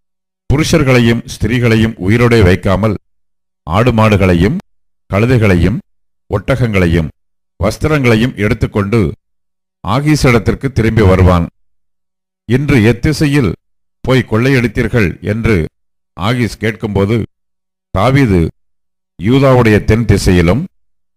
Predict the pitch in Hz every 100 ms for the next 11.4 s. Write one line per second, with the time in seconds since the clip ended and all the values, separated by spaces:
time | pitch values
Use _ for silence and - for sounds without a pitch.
0 | _ - 90 110 131 147 135 117 107 104
1 | 92 76 - _ _ _ _ 117 123 107
2 | 113 101 87 92 165 - _ _ _ -
3 | 123 156 156 131 117 107 87 113 120 113
4 | 98 104 98 123 104 95 92 87 - _
5 | _ _ _ _ _ _ _ _ 92 110
6 | 120 110 113 110 135 104 - - 104 120
7 | 113 - 107 110 123 135 107 101 107 71
8 | - _ _ _ _ - 113 117 - 104
9 | 98 123 139 139 143 139 113 117 110 104
10 | 107 92 110 123 131 113 113 110 95 104
11 | 117 113 120 131